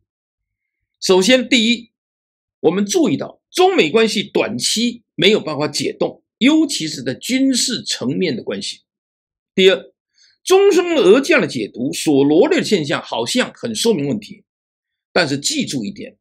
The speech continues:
俄罗斯民族并不是一个轻易对他人俯首帖耳、心悦诚服的民族。从彼得大帝到现在，没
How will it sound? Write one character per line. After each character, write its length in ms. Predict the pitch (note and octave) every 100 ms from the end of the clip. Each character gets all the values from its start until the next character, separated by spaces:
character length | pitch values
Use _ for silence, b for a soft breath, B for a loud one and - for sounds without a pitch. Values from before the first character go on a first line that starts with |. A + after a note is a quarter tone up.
| _
俄 220 | F#3+ F4
罗 200 | E4 C#4+
斯 160 | - G#3
民 280 | C#3+ D#3
族 360 | F3 A#2+ A#2 - _ _ _
并 340 | F4 F#4 C4
不 120 | G#3
是 160 | G3 E3
一 120 | E3+
个 140 | D3+ C#3+
轻 520 | - - D4+ D#4+ E4+
易 180 | E4 F#3+
对 160 | F#3
他 260 | - - E3
人 340 | C3+ D#3+ D3 -
俯 300 | D3+ G#3+ E4
首 280 | - G2+
帖 280 | G#2 - D#3+
耳、 240 | B2 - - b b b
心 440 | - - B3 C4+ C4
悦 260 | B3+ D#3
诚 360 | G2+ - B2+ A3
服 120 | -
的 80 | A2
民 220 | G2+ -
族。 100 | - _ _ _ _ _ _ _ _ _
从 360 | - G3 D#4+ E4+
彼 200 | D3 C3
得 100 | F3+
大 220 | F#3+ G3+
帝 180 | G3+ D3
到 220 | - G#3
现 260 | C3+ - G2+
在， 220 | G#2 - _ _ _
没 200 | D#3